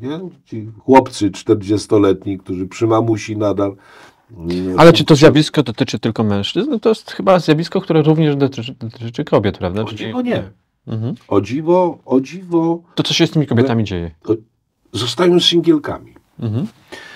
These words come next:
Speaker 1: E, są, e, w miarę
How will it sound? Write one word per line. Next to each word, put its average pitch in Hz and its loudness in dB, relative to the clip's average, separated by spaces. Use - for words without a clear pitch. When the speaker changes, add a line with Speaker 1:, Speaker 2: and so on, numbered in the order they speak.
Speaker 1:
E, 98 2
są, 156 2
e, 113 0
w 95 -18
miarę 135 6